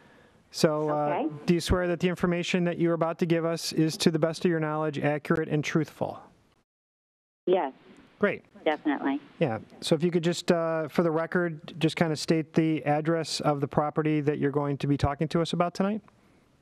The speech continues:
Speaker 2: Fifteen Armatale Luster, Webster, New York, one four five eight zero.
Speaker 1: Okay, great. So, um, it,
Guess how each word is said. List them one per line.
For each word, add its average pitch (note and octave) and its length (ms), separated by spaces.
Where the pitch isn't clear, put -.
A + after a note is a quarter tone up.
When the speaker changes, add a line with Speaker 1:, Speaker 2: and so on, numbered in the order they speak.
Speaker 2:
Fifteen F#3 760
Armatale D#3 580
Luster, C#3 540
Webster, C#3 440
New C3 160
York, A#2+ 280
one B2+ 240
four B2+ 180
five A#2+ 240
eight B2 220
zero. C3 380
Speaker 1:
Okay, D3 200
great. D#3+ 280
So, E3 480
um, D#3+ 480
it, E3+ 140